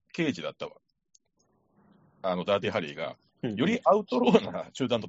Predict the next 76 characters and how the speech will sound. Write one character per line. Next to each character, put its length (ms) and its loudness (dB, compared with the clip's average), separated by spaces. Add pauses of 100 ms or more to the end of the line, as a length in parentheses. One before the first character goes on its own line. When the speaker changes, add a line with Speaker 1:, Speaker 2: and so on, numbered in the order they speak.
(120)
Speaker 1:
戦 140 -4
う 60 -8
っ 20 -12
て 180 -12
い 40 -6
う 40 -6
構 200 -4
図 60 -10
に 40 -6
な 60 -2
っ 60 -8
て 100 -14
る 80 -18
ん 80 -20
で、 260 -20 (140)
Speaker 2:
う 320 0
ん。 20 0
Speaker 1:
こ 80 -2
の 100 0
辺 300 2
の 180 6
す 160 -4
ご 140 0
い、 140 -2
な 120 -2
ん 60 -4
だ 60 -8
ろ 60 -14
う 20 -18
な、 40 -16
構 200 -2
成 100 -4
の 60 0
妙 120 -2
は 60 0
素 120 -8
晴 100 -2
ら 80 0
し 120 -6
い 40 -8
な 100 -6
っ 20 -10
て、 220 -18
本 160 -4
当 80 -4
に 180 -4
ツ 160 -4
ー 40 4
見 100 -2
た 80 -16
時 60 -14
は 40 -18
結 120 -12
構 80 -16
感 200 -2
動 140 -2
し 60 -10
た 80 -2
ん 40 -10
で 60 -14
す 80 -16
け 80 -18
ど、 280 -20
Speaker 2:
う 40 -8
ん。 220 -8
Speaker 1:
ま 100 4
あ 40 2
で 60 2
も 60 -4
こ 120 -4
こ 80 2
は 60 4
ち 60 0
ょ 40 -2
っ 40 -6
と、 320 -8